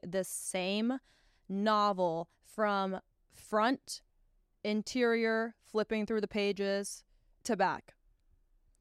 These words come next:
Everyone has a different story, and that's what I told this guy. I was like, "Okay, um, I see that you like to read the same book over and over,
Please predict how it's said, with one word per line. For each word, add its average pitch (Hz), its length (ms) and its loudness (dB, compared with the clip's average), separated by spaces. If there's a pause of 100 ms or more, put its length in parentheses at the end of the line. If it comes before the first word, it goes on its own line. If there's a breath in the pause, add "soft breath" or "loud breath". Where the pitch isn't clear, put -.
(280)
Everyone 262 460 2
has 226 260 0
a 202 40 -8
different 202 300 -4
story, 220 320 -2
and 185 100 -2
that's 220 200 -2
what 285 80 -4
I 269 40 -4
told 339 200 -4
this - 160 -10
guy. 113 160 -4
I 127 80 -4
was 175 200 -6
like, 180 360 -4 (760)
"Okay, 180 500 -4 (420)
um, 180 560 -2 (500)
I 180 140 0
see 220 260 -6
that 196 160 -2
you 190 80 -4
like 185 180 0
to 185 120 -8
read 185 120 -2
the 175 60 -4
same 180 240 -4
book 180 180 -2
over 170 280 -2
and 269 100 -2
over, 180 460 0